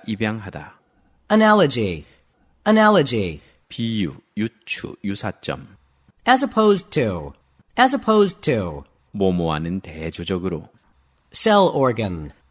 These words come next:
Speaker 2: Cell organ.
Speaker 1: 세포기관.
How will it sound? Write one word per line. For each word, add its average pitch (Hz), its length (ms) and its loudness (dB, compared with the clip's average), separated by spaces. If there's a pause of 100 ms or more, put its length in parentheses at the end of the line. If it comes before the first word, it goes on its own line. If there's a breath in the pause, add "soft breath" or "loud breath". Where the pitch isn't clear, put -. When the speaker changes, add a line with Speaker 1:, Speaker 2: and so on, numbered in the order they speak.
(280)
Speaker 2:
Cell 202 400 4
organ. 107 580 -2 (260)
Speaker 1:
세포기관. 101 1120 -8